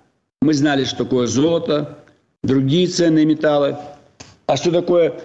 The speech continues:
криптовалюта, многие вообще не понимают. Потом это требует большую энергию для ее там, для добычи, д-, д-, добывается она тяжело очень.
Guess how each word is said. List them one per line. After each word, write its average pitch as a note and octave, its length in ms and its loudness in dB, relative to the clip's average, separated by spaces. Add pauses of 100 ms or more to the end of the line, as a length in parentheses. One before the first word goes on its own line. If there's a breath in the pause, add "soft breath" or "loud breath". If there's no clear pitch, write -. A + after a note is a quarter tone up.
(220 loud breath)
криптовалюта, F3+ 680 0
многие D3+ 320 2
вообще D#3+ 240 -2
не D#3+ 100 2
понимают. C#3 560 0 (680)
Потом D#3 240 0
это D3+ 120 0
требует D#3 340 0
большую D3+ 400 2
энергию C#3+ 540 2 (600)
для A#2+ 200 2
ее A#2 360 0
там, A2+ 280 0
для A2 540 -2 (260)
добычи, B2+ 560 0
д-, A2+ 200 0
д-, A2+ 360 0
добывается C3 680 0
она A#2 140 0
тяжело B2+ 600 0
очень. A2+ 340 -2